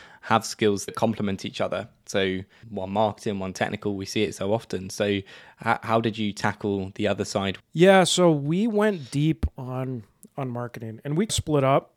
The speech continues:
Speaker 2: Giovanni's more the product guy. He does more of the U I. In terms of the tech stuff, I work more on the back end and
Speaker 1: Mm.
Speaker 2: the, the hard tech part of it. But I was the one that went deep into marketing,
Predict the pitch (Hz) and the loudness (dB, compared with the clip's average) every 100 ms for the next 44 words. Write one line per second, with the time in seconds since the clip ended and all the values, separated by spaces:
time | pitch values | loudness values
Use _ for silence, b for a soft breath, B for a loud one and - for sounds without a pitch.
0 | 135 147 180 185 180 147 143 147 139 127 | -6 -2 2 2 0 0 2 2 2 0
1 | 117 - 123 131 165 - - _ - 208 | 0 -4 -2 0 0 -4 -20 _ -4 -2
2 | 202 175 - 165 156 147 143 139 131 127 | -2 -4 -6 -2 -2 0 -2 0 0 0
3 | 123 123 131 135 131 - 127 117 160 151 | 0 2 2 2 -2 -8 -14 -6 -4 -2
4 | 139 127 117 - 131 - - 147 135 135 | 0 -2 -2 -2 -2 -2 -2 0 0 -2
5 | 123 120 123 120 120 110 104 110 110 123 | -2 -4 -4 -6 -4 -6 -8 -8 -8 -8
6 | 120 117 104 98 110 - 113 107 101 - | -6 -2 -2 -4 -8 -14 -12 -10 -10 -4
7 | 151 135 127 - 139 127 - 123 117 120 | 0 2 0 -2 -4 -4 -8 -8 -6 -6
8 | 127 - - 131 143 135 - - 196 214 | -8 -14 -6 6 8 8 2 4 6 8
9 | 156 151 143 143 123 113 123 - 110 95 | 6 6 4 -2 -6 -6 -6 -6 -10 -10
10 | 101 - 101 | -16 -16 -20